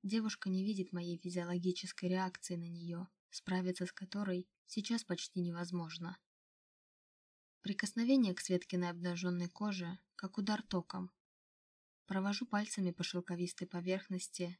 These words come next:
чуть подрагивающей в ответ на мои прикосновения. Девушка зажмуривается,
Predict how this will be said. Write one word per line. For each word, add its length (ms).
чуть 240
подрагивающей 800
в 60
ответ 320
на 100
мои 220
прикосновения. 960
Девушка 460
зажмуривается, 920